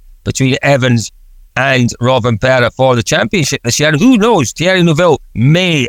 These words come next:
and again, it will require a set of circumstances, but he may be able to get himself back into that fight as well. But no, the Toyota situation is a very transparent situation. It really is.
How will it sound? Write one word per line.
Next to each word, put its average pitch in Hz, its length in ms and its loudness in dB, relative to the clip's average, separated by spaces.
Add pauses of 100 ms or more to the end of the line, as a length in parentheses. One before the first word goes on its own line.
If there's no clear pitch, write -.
and 113 100 -2
again, 139 320 0
it 131 80 0
will 110 140 0
require 131 400 -2
a 104 60 0
set 123 240 -2
of - 80 -12
circumstances, 123 1000 -2 (320)
but 117 100 -2
he 220 220 0
may 254 240 0
be 214 160 0
able 165 140 2
to 131 100 0
get - 160 -4
himself 123 440 -2 (260)
back 135 240 -4
into 135 220 -2
that 131 220 0
fight 131 300 -2
as 110 120 -2
well. 165 200 2
But 147 140 -4
no, 202 120 0
the 190 80 0
Toyota 233 400 0
situation 170 580 -2 (280)
is 117 140 -2
a 143 60 0
very 160 240 0
transparent 139 640 0
situation. 110 520 -4
It 123 60 0
really 147 220 0
is. 120 200 -2